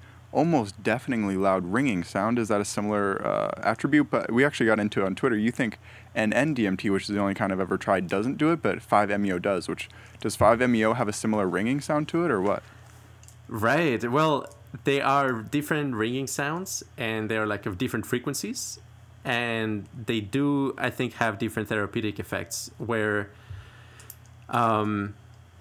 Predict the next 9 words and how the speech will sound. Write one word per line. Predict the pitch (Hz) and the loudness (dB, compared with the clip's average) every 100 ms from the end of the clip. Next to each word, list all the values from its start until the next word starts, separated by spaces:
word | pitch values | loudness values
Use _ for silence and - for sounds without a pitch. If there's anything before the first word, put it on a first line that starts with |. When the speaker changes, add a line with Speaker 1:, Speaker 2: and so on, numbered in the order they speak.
| - - - - - - | -20 -20 -20 -20 -20 -6
Speaker 2:
it's | 151 - - - - - | -4 -2 -4 -4 -6 -2
definitely | 170 190 226 190 165 143 | -2 0 0 0 0 0
counterintuitive, | 123 135 135 131 117 107 107 95 85 - | 0 0 2 0 0 -2 -2 -2 -4 -6
but | 117 107 - - - - - - - - 143 - - - - - 151 107 | -2 -2 -4 -18 -20 -20 -20 -20 -16 -12 -12 -14 -20 -20 -20 -8 -8 -2
D | 170 | 0
M | 185 165 | 0 -2
T, | 170 165 165 156 - - - - - - - | -2 0 0 -2 -6 -16 -20 -20 -20 -20 -2
um, | 120 120 117 113 110 104 - - - - | 0 2 0 -2 -4 -6 -10 -18 -20 -18
from | - - - 156 170 165 | -16 -6 0 2 2 -2